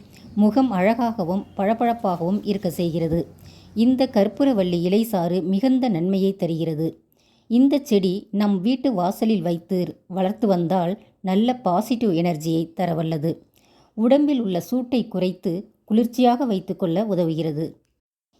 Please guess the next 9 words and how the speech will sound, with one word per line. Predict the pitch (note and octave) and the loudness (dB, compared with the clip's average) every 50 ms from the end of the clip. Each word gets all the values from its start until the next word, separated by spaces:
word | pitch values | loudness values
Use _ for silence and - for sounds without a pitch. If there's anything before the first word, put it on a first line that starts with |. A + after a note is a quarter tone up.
| _ - | _ 4
இந்த | A3 A#3 B3 A3+ A3 G#3 F#3 F#3+ | 6 6 6 6 4 2 2 0
இலை | A3 A#3 B3 A#3 G#3 G#3+ A#3 G#3+ E3 | 0 0 2 0 0 -2 -6 -4 -2
தினசரி | G3+ A#3 B3 C4+ C4+ - C#4 C#4 C#4+ C4 | 0 0 2 0 0 0 0 0 0 0
ஒரு | A3 G3 F3+ F3 | 0 0 -2 -2
சிறிய | - - B3 B3 C4 C4+ C4+ G#3+ | -4 -2 -2 0 2 2 2 2
இலையை | F3+ F#3 F#3+ G3 G3 F#3 F#3+ F#3 | 2 2 2 2 2 2 0 0
தினசரி | D#3+ G3 G#3 A3+ A3+ A#3+ B3+ B3+ | 0 0 0 0 0 0 0 2
எடுத்துக்கொண்டால் | G#3+ E3+ E3+ - - G#3+ - G3 F3 E3 D3+ F#3+ F#3+ F3+ G3+ - | 0 0 -2 -4 -6 -6 -4 -4 -2 -2 -2 -2 -2 -2 -4 -4
செரிமானத்திற்கு | - - G3 G#3 A#3 B3 B3+ B3 G#3+ F#3+ - F#3+ E3+ F#3 - - G3 | -2 0 2 2 2 2 2 0 0 0 0 -2 -2 -2 -2 -4 -2